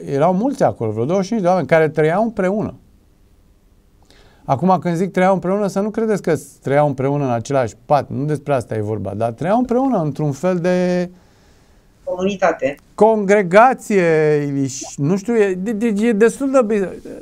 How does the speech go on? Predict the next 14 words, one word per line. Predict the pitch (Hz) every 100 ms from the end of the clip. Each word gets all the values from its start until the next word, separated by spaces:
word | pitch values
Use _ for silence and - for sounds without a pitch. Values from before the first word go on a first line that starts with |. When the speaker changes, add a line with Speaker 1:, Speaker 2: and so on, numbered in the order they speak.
| - -
Speaker 1:
acel | 160 165 254 240
Elon | 220 196 175
Musk. | 107 87 - _
Bun, | 226 175 160 165 - _ - 233
acum | 185 180 220 214
lumea | 226 226 220
îl | 208
consideră | 208 202 240 226 214 214
că | 196
o | 190
fi | 185
așa | 208 190 208
sau | 190 190
invers. | 180 117